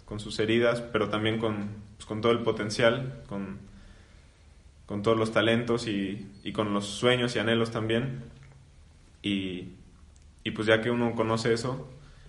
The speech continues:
eh, como ir luchando día a día, poco a poco para, para alcanzar ese ideal, pero que es, es un ideal personal, ¿no? No, no algo que te imponen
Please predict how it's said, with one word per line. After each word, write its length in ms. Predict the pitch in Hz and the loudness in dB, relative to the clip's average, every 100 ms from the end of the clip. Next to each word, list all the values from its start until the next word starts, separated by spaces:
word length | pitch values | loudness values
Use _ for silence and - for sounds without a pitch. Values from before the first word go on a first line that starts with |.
| - - - | -20 -16 -6
eh, 360 | 92 87 87 - | -4 -4 -6 -8
como 220 | 98 104 | -4 0
ir 80 | 110 | 0
luchando 680 | 110 117 110 110 107 107 - | 0 0 2 2 2 -4 -4
día 220 | 110 110 | 2 4
a 20 | |
día, 260 | 107 110 110 | 6 4 2
poco 180 | 107 107 | 0 -2
a 80 | 104 | -2
poco 240 | 107 110 | -2 -2
para, 360 | 101 92 92 - - - - - - - - - - | -2 -4 -8 -16 -20 -20 -20 -20 -20 -20 -20 -12 0
para 140 | 101 | 0
alcanzar 420 | 101 101 101 110 | 2 -2 2 4
ese 200 | 110 110 | 4 4
ideal, 280 | 107 110 120 | 6 6 4
pero 180 | 107 98 | 0 -2
que 140 | 101 | -2
es, 360 | 101 - - - - - - | -2 -6 -12 -18 -20 -18 -16
es 140 | - | -8
un 100 | 110 | 0
ideal 240 | 107 107 107 | 2 2 2
personal, 480 | 110 107 107 107 | 0 0 0 0
¿no? 100 | 95 | -2
No, 220 | 98 95 95 - | -6 -8 -12 -4
no 120 | 101 | -2
algo 200 | 107 104 | 0 -2
que 80 | 104 | -6
te 100 | 104 | -8
imponen 600 | 95 104 101 101 98 | -8 -4 -4 -4 -6